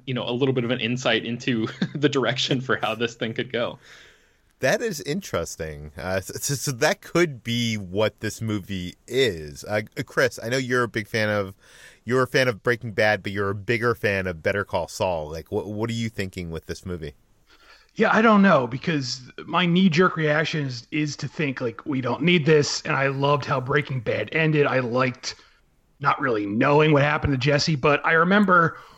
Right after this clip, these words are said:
Speaker 3: when Better Call Saul was announced, I had almost the same feeling where I was like, "Ugh, we don't need that." And then it ended up becoming one of my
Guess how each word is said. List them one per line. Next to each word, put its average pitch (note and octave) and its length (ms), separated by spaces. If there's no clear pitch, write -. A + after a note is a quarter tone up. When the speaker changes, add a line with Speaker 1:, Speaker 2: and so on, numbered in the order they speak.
Speaker 3:
when E3 320
Better F3 240
Call E3 220
Saul E3 320
was C#3+ 140
announced, E3+ 420
I E4 100
had D#3+ 120
almost E3+ 360
the C#3+ 60
same C#3 760
feeling C#3+ 340
where A2 140
I - 20
was C#3+ 160
like, B2 240
"Ugh, F3 300
we G3+ 100
don't A#2 200
need G#2 240
that." A2 280
And C#3+ 100
then D#3 120
it D3+ 120
ended D3+ 180
up C#3+ 120
becoming C#3 640
one D#3+ 140
of D3+ 60
my C#3+ 240